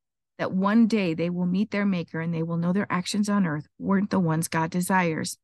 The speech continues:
Again, let us set our sights on the spiritual things instead of earthly ones. Pay particular attention to verses twelve through fifteen, attesting to the lives and ways of the righteous. Verse fourteen is underlined in my Bible, where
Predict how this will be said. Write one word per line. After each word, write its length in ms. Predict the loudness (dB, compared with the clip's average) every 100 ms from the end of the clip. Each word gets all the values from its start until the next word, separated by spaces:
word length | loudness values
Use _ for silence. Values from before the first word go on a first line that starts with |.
| _ _ _ -2
Again, 380 | 2 4 6
let 160 | 6 6
us 140 | 6
set 200 | 6 4
our 120 | 4 2
sights 320 | 2 -2 -2 2
on 100 | 2
the 80 |
spiritual 720 | 2 -2 0 2 0 -4 -8 -6
things 300 | -4 -4 -4
instead 500 | 2 2 4 2 2
of 160 | 0 -4 -4
earthly 380 | -4 -2 -4
ones. 440 | -2 0 0 -2 -6 _ _ _ _ _ _
Pay 80 | 4
particular 560 | 4 2 0 4 6 6
attention 460 | 4 2 4 4
to 80 | 2
verses 360 | 0 0 -2 -4
twelve 280 | -2 -2 -2
through 160 | -4
fifteen, 440 | -2 0 4 6 4
attesting 440 | 2 -4 2 0
to 100 | 2
the 140 | -2
lives 380 | 0 0 0 0
and 140 | 0 0
ways 280 | -2 -4
of 80 | -4
the 100 | -4
righteous. 560 | -2 -2 -2 -6 -8 -10 _ _ _ _ _
Verse 180 | 2 6
fourteen 420 | 4 6 8 8
is 120 | 10
underlined 460 | 8 6 6 4 4
in 80 | 2
my 200 | 2 2
Bible, 360 | 2 2 2
where 200 | 2 0